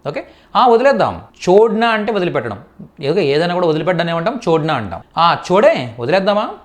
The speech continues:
హా చలో చోడే, అదిలో వదిలేద్దాం, వదిలేద్దాం. ఓకే, చలో చోడే లేదా చోడ్తే హై, హా చలో చోడ్తే హై లేదా చోడే, ఇలా మనం చెప్పొచ్చు అనమాట. చోడ్ జాయ్, చోడ్ జాయ్, చోడ్దే, చోడ్దే, వదిలేద్దాం, వదిలేద్దాం,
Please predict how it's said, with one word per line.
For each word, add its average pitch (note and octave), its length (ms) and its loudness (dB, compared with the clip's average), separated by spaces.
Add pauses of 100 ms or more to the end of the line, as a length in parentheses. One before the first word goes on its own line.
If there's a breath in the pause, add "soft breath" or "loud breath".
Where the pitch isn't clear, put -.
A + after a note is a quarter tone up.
(100)
హా C4 140 4 (100)
చలో B3+ 120 2
చోడే, D3+ 540 -4
అదిలో E3 220 -2
వదిలేద్దాం, A2+ 480 -2
వదిలేద్దాం. G2+ 420 -8 (220)
ఓకే, E4+ 260 -6 (300 loud breath)
చలో G3+ 180 4
చోడే E3 500 0
లేదా B3 140 -4
చోడ్తే B3 400 2
హై, B2 240 -6 (240)
హా F#3 140 2 (100)
చలో A3 260 0 (300)
చోడ్తే D3+ 280 0
హై F3+ 180 -2 (440 loud breath)
లేదా D4 120 -6 (120)
చోడే, B2 360 0 (380)
ఇలా A#2 420 0
మనం A2+ 320 -8
చెప్పొచ్చు F#2 340 -12
అనమాట. F2 180 -14 (140)
చోడ్ F3+ 140 2
జాయ్, G#2+ 340 -4
చోడ్ A#2 140 -6
జాయ్, F2+ 240 -8 (280)
చోడ్దే, D3+ 500 2 (520 loud breath)
చోడ్దే, D#3 440 2
వదిలేద్దాం, A#2+ 520 -4
వదిలేద్దాం, A2+ 380 -8